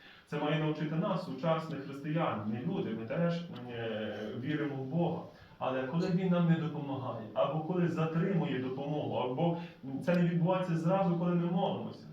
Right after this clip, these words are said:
як, е, ми ставимося до Бога? Людина, яка не укорінена у вірі, вона може похитнутися, вона може піти де-інде, вона може навіть,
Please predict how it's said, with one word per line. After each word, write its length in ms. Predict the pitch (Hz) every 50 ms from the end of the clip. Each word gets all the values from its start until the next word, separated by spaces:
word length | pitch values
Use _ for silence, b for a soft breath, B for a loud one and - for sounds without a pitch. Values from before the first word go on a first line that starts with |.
| - -
як, 500 | 123 131 160 165 165 147 - - - - - 127
е, 140 | 123 113 123 131
ми 320 | 143 147 123 - - - -
ставимося 720 | - - - 156 - 123 117 117 113 117 117 113 117 113 113
до 300 | 117 123 127 123 - -
Бога? 400 | - 123 139 147 143 - - - - B B B B B B
Людина, 320 | 131 131 151 196 185 170
яка 340 | 170 165 160 180 175 165 156
не 200 | 151 175 185 -
укорінена 600 | 160 151 143 147 156 151 175 - 170 160 160 151
у 180 | 143 143 143 139
вірі, 260 | - 170 170 160 147
вона 240 | 143 143 147 160 156
може 280 | 160 160 156 156 -
похитнутися, 840 | - - 127 - - - - - 165 - - - - - - - - - B B B B
вона 180 | 120 120 127 131
може 280 | 131 139 139 139 139
піти 360 | 135 - - - - - - 131
де-інде, 680 | 123 123 127 127 127 147 165 180 226 202 - 110 - - - - B B B B B B -
вона 320 | - - - - - -
може 360 | - 151 160 160 160 156 151
навіть, 480 | 156 160 165 160 160 156 151 151 - 135